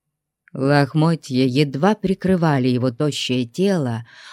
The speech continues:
оставляя открытыми руки иной, неестественной формы.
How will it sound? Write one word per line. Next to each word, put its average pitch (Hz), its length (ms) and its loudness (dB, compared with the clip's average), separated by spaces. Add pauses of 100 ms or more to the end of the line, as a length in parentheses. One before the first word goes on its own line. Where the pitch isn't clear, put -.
оставляя 196 640 2
открытыми 175 1040 0
руки 143 1000 -2 (1120)
иной, 143 800 -2 (680)
неестественной 185 1300 2
формы. 123 800 -4